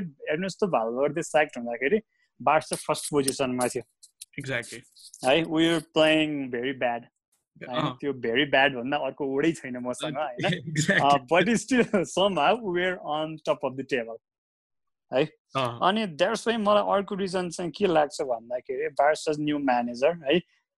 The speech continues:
Speaker 1: किके सेटियन है, सेटियनलाई बार्साले हायर, अब जावी, अ, आउन नमानेपछि, त्यसपछि त्यो बेला हल्ला आएको थियो, रोनाल्ड कुमनले पनि रिजेक्ट गरेपछि बार्साको लास्ट रिसोर्टको रूपमा सेटियन हायर भएको थियो।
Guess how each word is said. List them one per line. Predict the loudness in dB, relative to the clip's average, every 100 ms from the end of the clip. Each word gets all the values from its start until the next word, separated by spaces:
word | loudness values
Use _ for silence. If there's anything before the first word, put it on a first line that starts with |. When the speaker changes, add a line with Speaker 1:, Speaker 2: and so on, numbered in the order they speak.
| -2
Speaker 1:
किके | 2 4 4
सेटियन | 4 4 4 2 2 0 _ _ _ 0
है, | 2
सेटियनलाई | 2 2 4 4 4 4 2
बार्साले | 4 2 2 -2 0 0
हायर, | 0 -4 -4
अब | -4 -8
जावी, | -2 0 0 0 -2 0 -2 -6 _ _ _ _ -8
अ, | -2 -2 -2
आउन | -2 -2 -2
नमानेपछि, | -2 0 0 0 -2 -4 -4 -2 0 0 -2 _
त्यसपछि | -12 -6 -6
त्यो | -4 0
बेला | 2 2
हल्ला | 2 0 0 0
आएको | 0 -2
थियो, | 0
रोनाल्ड | 2 2 0 -2
कुमनले | -4 -4 -2 -2
पनि | 0 2 2
रिजेक्ट | 2 0 2
गरेपछि | 0 0 -4 -4 -4
बार्साको | -4 -4 -4 -6 -8
लास्ट | -6 -2 -2 -4
रिसोर्टको | -6 -2 0
रूपमा | 0 0 0 -2 _ _ _ 0
सेटियन | 2 4 4 4 2
हायर | 2 2
भएको | 2 -2
थियो। | -2 -10